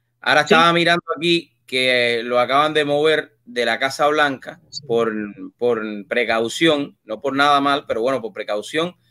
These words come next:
Speaker 1: hacia, eh, un hospital cercano, que es The Walter Reed Hospital, que está ahí en Washington, D C.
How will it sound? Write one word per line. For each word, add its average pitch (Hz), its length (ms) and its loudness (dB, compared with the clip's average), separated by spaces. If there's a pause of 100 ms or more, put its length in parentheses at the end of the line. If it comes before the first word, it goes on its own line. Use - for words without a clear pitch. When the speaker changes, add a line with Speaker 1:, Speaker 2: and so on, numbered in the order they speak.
(300)
Speaker 1:
hacia, 113 920 -2 (380)
eh, 113 220 -2
un 123 140 -2
hospital 143 600 -2
cercano, 131 720 -4
que 107 280 -6
es 107 80 -12
The 113 80 -2
Walter 131 380 0
Reed 135 280 0
Hospital, 147 480 -6 (320)
que 101 100 -14
está 113 160 -6
ahí 120 100 0
en 120 100 -6
Washington, 123 420 -6
D 127 100 -8
C. 147 280 -12